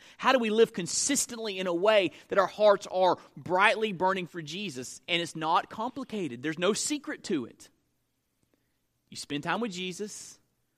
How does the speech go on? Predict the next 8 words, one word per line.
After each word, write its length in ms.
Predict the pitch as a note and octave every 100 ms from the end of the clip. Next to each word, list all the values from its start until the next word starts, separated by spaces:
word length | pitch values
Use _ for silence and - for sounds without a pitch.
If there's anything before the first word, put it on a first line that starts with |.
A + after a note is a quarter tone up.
| _ _ _
spend 280 | - - C3+
time 260 | - C3+ D3
in 40 |
his 120 | G3+
word, 540 | G3 D#3+ D3+ D3 C#3 C#3 _ _ _ _ _ _ _ _ _
that 200 | C#3+ B2+
relationship 760 | C#3+ C3+ D#3 - F3+ - F#3 D#3
grows, 760 | D3 D3 D3 D3 C#3+ - -